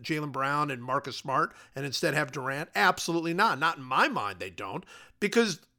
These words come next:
you have Durant on that team, and it's a different,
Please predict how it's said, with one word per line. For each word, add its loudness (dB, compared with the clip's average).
you 4
have 8
Durant 6
on 6
that 4
team, 0
and 4
it's 4
a 0
different, -2